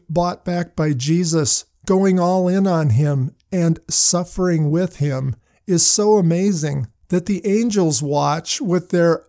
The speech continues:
eyes bugging out." Many of us older geezers, like my students, think, "I believe I've gone in on Jesus,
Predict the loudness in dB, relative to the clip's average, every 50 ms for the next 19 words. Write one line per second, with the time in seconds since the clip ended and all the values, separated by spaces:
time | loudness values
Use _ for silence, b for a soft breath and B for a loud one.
0 | _ _ -10 -8 -6 -4 -2 0 0 0 0 -2 -2 -2 0 0 0 0 0 -2
1 | -2 -2 -2 -4 -4 -4 -6 -8 -10 -18 _ _ _ _ _ _ _ _ 0 4
2 | 4 4 4 4 4 4 4 4 2 2 2 2 2 2 2 2 0 0 0 -2
3 | -2 -2 -2 -2 -2 -2 -2 -2 -4 -6 -10 -6 -2 0 0 0 0 0 0 2
4 | 2 2 2 2 0 0 -2 0 2 2 4 4 4 4 2 2 2 2 0 -2
5 | -8 _ _ _ _ _ _ -4 -2 -2 0 0 0 2 2 4 2 2 2 2
6 | 2 0 0 -2 -2 0 0 2 2 2 2 2 2 0 0 2 2 0 0 0
7 | 0 0 0 0 -2 -2 -2 -2 -4 -6